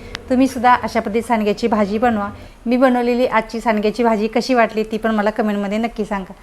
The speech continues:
बाकीच्या सांडग्यांच्या लिंक तर तुम्हाला व्हिडिओच्या खालती दिलेल्याच आहेत, नक्की पहा. आणि रेसिपी आवडत असतील तर नक्की मला कमेंटसुद्धा करा, कारण कमेंटच्या through ही मला कळतं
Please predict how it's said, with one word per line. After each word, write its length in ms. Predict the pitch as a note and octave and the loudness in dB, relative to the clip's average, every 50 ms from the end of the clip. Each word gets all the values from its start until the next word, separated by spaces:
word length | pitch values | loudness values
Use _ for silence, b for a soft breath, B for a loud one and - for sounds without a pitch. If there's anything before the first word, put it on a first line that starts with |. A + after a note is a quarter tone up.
| b b b b b | b b b b b
बाकीच्या 400 | - G#3 G3+ - - A3 A3 B3+ | -4 -4 -2 -2 -4 -4 -4 -4
सांडग्यांच्या 460 | A#3+ C4 A#3+ A#3 A#3 A#3+ B3 A#3+ - B3+ | -2 -2 -2 -2 -2 -2 -2 -2 -2 -2
लिंक 220 | B3 B3+ B3+ A#3+ | 0 -2 -2 -2
तर 40 | C4 | -2
तुम्हाला 260 | A3 B3 B3 B3 A#3+ | -2 0 0 2 2
व्हिडिओच्या 360 | B3 B3 A#3 A#3 A3+ - - - | 2 0 0 0 -2 -2 -4 -2
खालती 220 | A#3 A3+ A3 A#3+ | -2 -2 -2 -4
दिलेल्याच 460 | G#3 G#3 A3 A3 A3 A3+ A#3 A#3 A3+ | -4 -2 -2 0 0 0 0 0 2
आहेत, 140 | A3+ G#3 G3+ G3+ - | 0 0 0 -2 -4
नक्की 280 | G#3 G#3+ G3 - A#3+ | -6 -6 -6 -4 -6
पहा. 360 | A#3 - B3+ A#3 A3+ A#3+ A3+ - B B B B B B B B B | -4 -2 -2 0 0 0 -2 -2 B B B B B B B B B
आणि 360 | G#3+ G#3+ A3 A3 A3 A3 A3 | -4 -2 -2 0 2 2 2
रेसिपी 440 | A3 A3 A#3 A3+ - C#4 C4+ C4+ C#4+ | 4 2 2 2 2 0 2 4 6
आवडत 320 | C4+ B3+ B3 B3 B3 A#3+ | 6 8 8 6 4 2
असतील 420 | B3+ - - - A#3+ A#3 A3+ G#3+ - | 0 -2 -2 -2 -2 -2 0 0 0
तर 80 | G#3 | -2
नक्की 280 | A3 A3+ A3 A3+ - A#3+ | 0 -2 -4 -4 -4 -4
मला 180 | A3+ A3+ A3 A#3 | -2 0 0 -2
कमेंटसुद्धा 600 | A#3 - B3 A3+ A3+ A#3 B3 B3 - C4 A#3 A3+ | 0 0 -2 0 0 0 -2 -2 0 2 2 2
करा, 260 | A3 A3+ A3+ G#3 G3 | 2 2 2 2 2
कारण 200 | G3 - G#3+ G#3 G#3 | 0 -2 -2 -4 -4
कमेंटच्या 440 | - - A#3 A#3+ B3+ C4 C4 C#4+ | -2 -2 0 2 2 2 2 0
through 260 | C4+ C4+ - B3+ B3+ A#3+ | -2 -2 0 0 2 2
ही 120 | A#3+ A#3+ | 2 2
मला 200 | A#3+ A#3 A3+ A3+ | 0 0 0 0
कळतं 360 | A3+ A#3 B3 A#3+ A#3+ A#3+ A3+ | 0 2 0 0 0 -2 -4